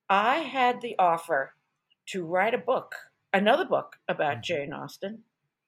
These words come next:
Speaker 1: and they were gonna pay me to do it. You know, for academic books, you're, you're not paid. I
Speaker 2: Right.
Speaker 1: mean, I killed myself doing the Dictionary of Literary Bio-,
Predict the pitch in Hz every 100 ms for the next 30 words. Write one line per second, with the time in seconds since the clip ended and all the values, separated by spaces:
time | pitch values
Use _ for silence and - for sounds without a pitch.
0 | _ _ _ _ _ _ _ _ 233 233
1 | 240 247 247 - 262 277 277 277 349 453
2 | 330 175 208 320 427 - - _ _ _
3 | _ _ _ - 277 254 - - 330 349
4 | 285 254 220 - 196 - 214 196 190 190
5 | 170 143 - 143 131 113 _ _ _ _
6 | _ _ _ 190 180 175 - 247 - 247
7 | 233 185 - - 131 - 175 170 160 185
8 | - 185 156 156 170 165 160 - 147 151
9 | 170